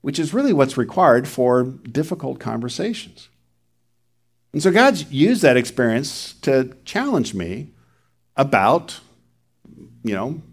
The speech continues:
being willing to let people speak into my lives and me speak into their lives.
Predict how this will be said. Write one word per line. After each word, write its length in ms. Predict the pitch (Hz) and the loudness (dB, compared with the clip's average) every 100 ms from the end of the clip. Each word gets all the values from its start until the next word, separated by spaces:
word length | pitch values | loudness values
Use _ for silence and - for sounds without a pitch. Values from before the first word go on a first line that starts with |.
| _ _ _ | _ _ _
being 300 | 117 127 127 | -2 0 2
willing 480 | 104 175 120 127 165 | 2 2 2 0 -2
to 320 | 151 120 120 - | -2 -2 -2 -4
let 300 | 104 127 - | -4 -4 -6
people 280 | 107 110 143 | -10 -6 -8
speak 400 | - 120 135 101 | -6 -6 -6 -6
into 160 | 113 | -6
my 160 | 131 143 | -4 -4
lives 520 | 139 233 196 - - _ _ _ _ _ - | -6 -8 -12 -18 -20 _ _ _ _ _ -12
and 280 | 104 104 101 | -6 -4 -2
me 140 | 101 | -4
speak 320 | 113 127 123 | -4 -8 -6
into 140 | 147 147 | -6 -4
their 200 | 160 233 | -4 -6
lives. 440 | 95 85 _ | -8 -12 _